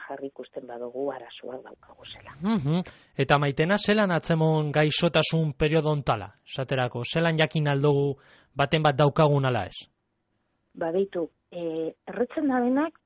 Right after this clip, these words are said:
Speaker 1: tabakoa dauko zen, eh, sustantzi txarragaitik, ez dabe, ez dabe botatzen odolik.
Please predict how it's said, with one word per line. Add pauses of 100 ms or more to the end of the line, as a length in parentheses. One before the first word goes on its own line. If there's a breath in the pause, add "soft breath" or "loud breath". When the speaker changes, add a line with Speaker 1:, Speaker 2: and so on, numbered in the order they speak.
(220)
Speaker 1:
tabakoa
dauko
zen,
eh,
sustantzi (120)
txarragaitik, (220)
ez
dabe, (160)
ez
dabe
botatzen
odolik.